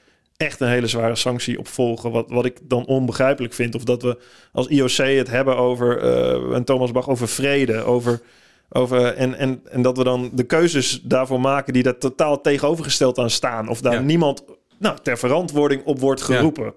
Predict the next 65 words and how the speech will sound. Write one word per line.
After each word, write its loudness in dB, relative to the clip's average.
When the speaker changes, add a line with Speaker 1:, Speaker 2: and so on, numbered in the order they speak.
Speaker 2:
Ja. -2
Speaker 1:
Als 0
jij 2
als 0
sport 0
zegt 0
of -4
als 0
bestuurlijk 0
orgaan 0
zegt -2
dat 2
je -16
voor -2
waarden 0
staat, -4
moet 0
je 0
dat 0
zelf 0
uitdragen 0
en -6
dan 0
moet 0
je 0
daar 4
ook 0
voor -2
staan. -2
En -14
dan -4
Speaker 2:
Nou, 0
Speaker 1:
moet 2
je -2
Speaker 2:
dat, -4
Speaker 1:
niet 4
daar 2
Speaker 2:
ja. -12
Speaker 1:
allemaal 0
concessies 0
aan 0
doen 2
en -2
die 0
waarden 2
worden, 4
dan, -2
anders 0
vind -2
je 0
dat 2
blijkbaar 2
niet 2
belangrijk. 2
Dat -4
is 0
een 2
waardegedreven 2
Speaker 2:
Ja. 2
Speaker 1:
discussie, 0
een 0
politieke 0
Speaker 2:
Ja. 0
Speaker 1:
discussie. -2
Speaker 2:
Ja. -6